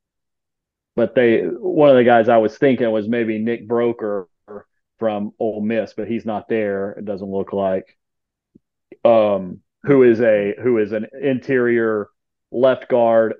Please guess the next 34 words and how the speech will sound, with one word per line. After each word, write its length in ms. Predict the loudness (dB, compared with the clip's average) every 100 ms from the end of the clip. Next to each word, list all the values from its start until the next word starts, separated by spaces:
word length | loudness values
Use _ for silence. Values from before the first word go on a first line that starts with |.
| -2
played 260 | 0 2
left 340 | 0 -4 -4 -8
tackle 500 | -6 -6 -6 -8 -6
for 140 | -8
a 60 | -8
couple 280 | -8 -8 -10
of 100 | -8
seasons 400 | -8 -8 -10 -14
before 480 | -20 -2 2 2
that, 380 | 2 -2 -4 -6
played 220 | -6 -6
left 340 | -4 -4 -4 -4
guard 500 | -2 0 0 -2 -10 _ _ _ _ _ _ _ _
at, 440 | -4 -2 -2 -6 _ _ _ _ _ _ _ _ _
as 180 | -6 -4
a, 220 | -4 -6 -6
in, 120 | -6 -6
in 180 | -6
his 160 | -6 -6
final 300 | -4 -2 -4
season 500 | -4 -6 -4 -6 -4
there 360 | -4 -2 -4 -6
at 140 | -4 -2
Ole 200 | -2 -4
Miss, 420 | -6 -6 -10 _ _ _ _
and 140 | -6 -2
had 200 | 0 2
one 200 | 4 4
of 100 | 4
the 80 | 2
best 400 | 0 -2 -4 -10
zone 540 | -6 -4 -4 -4 -6
blocking 480 | -6 -4 -2 -4 -8
grades 500 | -4 -4 -4 -6 -12